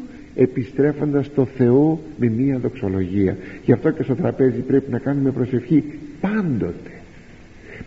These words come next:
πάντοτε. Και όταν ένα πράγμα φάμε,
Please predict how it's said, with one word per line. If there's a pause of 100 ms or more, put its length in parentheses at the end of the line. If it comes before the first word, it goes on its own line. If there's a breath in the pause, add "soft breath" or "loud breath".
(160)
πάντοτε. (1160 loud breath)
Και
όταν
ένα
πράγμα
φάμε,